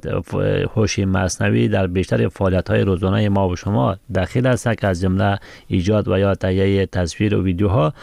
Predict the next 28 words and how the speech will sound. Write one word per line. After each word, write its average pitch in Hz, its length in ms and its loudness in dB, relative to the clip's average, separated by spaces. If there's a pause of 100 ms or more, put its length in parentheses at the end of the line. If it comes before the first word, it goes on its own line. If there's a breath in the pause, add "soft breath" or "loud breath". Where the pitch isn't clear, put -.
(200 loud breath)
اما 156 280 2
یا 156 160 2
می‌توانید 135 680 0
تفاوت 104 520 0
میان 110 240 0
یک 98 280 0
تصویر 95 480 -2
تولید 90 400 0
شده 110 180 0
توسط 90 520 -2
هوش 101 380 0
مصنوعی 104 680 2
و 107 200 2
یک - 80 -4
چهره 110 380 2
واقعی 92 440 0
را 98 100 4
تشخیص 95 460 -2
بدین؟ 113 320 0 (360 loud breath)
در 98 140 2
اصل، 101 260 0 (100)
اطلاعات 107 640 2 (140)
نادرست 101 400 0
دیجیتالی 95 680 0
که 123 140 -2
تصاویر 117 540 0
ساختگی 117 640 0
می‌توانند 113 540 2